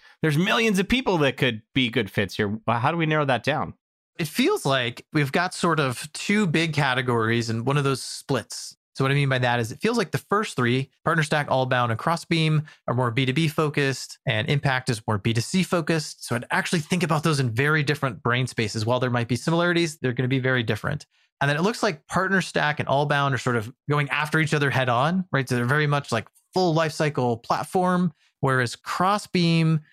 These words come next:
Speaker 2: to your point, feels much more like we're going, to borrow from the show Silicon Valley, middle out, right? Let's start with where accounts overlap, and then we'll build on top of that, right? And I can see hints of that with this partner cloud. So it looks like they're going beyond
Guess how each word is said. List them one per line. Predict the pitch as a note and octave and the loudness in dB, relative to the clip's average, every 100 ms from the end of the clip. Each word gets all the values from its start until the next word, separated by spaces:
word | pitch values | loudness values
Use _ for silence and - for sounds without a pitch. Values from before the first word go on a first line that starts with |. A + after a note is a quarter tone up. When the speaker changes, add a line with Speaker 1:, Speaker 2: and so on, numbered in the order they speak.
| _ _ | _ _
Speaker 2:
to | - C3 | -2 0
your | |
point, | A#2+ D3+ D3+ D#3 - | 0 0 0 -2 -8
feels | - F3+ F3+ D3+ - | -2 0 0 -2 0
much | D#3 E3 E3 | 0 0 0
more | D3+ D3+ | 2 2
like | C3 A2+ - | 2 0 0
we're | B2+ | 0
going, | C#3+ C#3+ C#3 C3+ B2+ - | 2 2 2 0 -2 -6
to | B2 | -2
borrow | A#2+ B2+ | 2 2
from | B2+ C3 | 2 0
the | |
show | A#2+ C3+ | 2 0
Silicon | - C3 C3 | 0 0 2
Valley, | D#3 F3 F#3 D3 | 2 2 0 2
middle | E3+ F3+ D3+ | 2 2 2
out, | C3 G2+ - | 0 -2 0
right? | B2+ C3 | 0 2
Let's | C#3 - | -2 -2
start | - D3+ | -2 0
with | D3 C3+ - _ - | 0 -2 -4 _ -2
where | D#3 | 0
accounts | D3+ D3+ D3+ D3+ | 0 0 0 2
overlap, | E3 D#3+ D#3+ D3+ D3+ | 2 4 4 2 2
and | C3 | 0
then | C3 | 0
we'll | B2+ | 0
build | B2+ B2 | 0 0
on | A2 G#2 | 0 0
top | A#2 A2+ | 0 0
of | A2 | 0
that, | G2+ F#2+ | 0 0
right? | A2 | 0
And | A2+ | 0
I | A2+ | -2
can | A2 | -2
see | B2+ A#2 | 0 -2
hints | A2+ C#3 - | 0 0 0
of | A2 | 0
that | G#2+ - | 0 0
with | G#2+ - | -2 -2
this | A2 - - _ _ _ | -4 -6 -16 _ _ _
partner | - B2 A2+ A2 | -2 0 0 -2
cloud. | - - D#3 D3+ D3 C#3+ C#3+ D#3+ | -4 0 2 2 2 2 -2 -4
So | - | -6
it | - | -4
looks | C3 | -2
like | A#2 | -2
they're | A2+ | -2
going | A2+ A2 G#2+ | 0 0 0
beyond | A2 A2+ A#2 A#2 A#2 A2+ A2+ | 2 2 2 2 2 0 -2